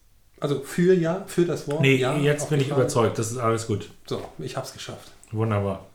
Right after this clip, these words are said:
Speaker 1: Franz hat
Speaker 2: Ja.
Speaker 1: Stefan jetzt einfach nochmal dazu, ähm,
Speaker 2: Aber
Speaker 1: ermuntert.
Speaker 2: jetzt, jetzt ergibt's ja auch Sinn.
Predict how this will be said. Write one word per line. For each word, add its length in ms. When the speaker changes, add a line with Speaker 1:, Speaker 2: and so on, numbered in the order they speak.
Speaker 1:
Franz 500
hat 100
Speaker 2:
Ja. 60
Speaker 1:
Stefan 840
jetzt 340
einfach 300
nochmal 460
dazu, 460
ähm, 340
Speaker 2:
Aber 180
Speaker 1:
ermuntert. 220
Speaker 2:
jetzt, 300
jetzt 180
ergibt's 280
ja 100
auch 100
Sinn. 280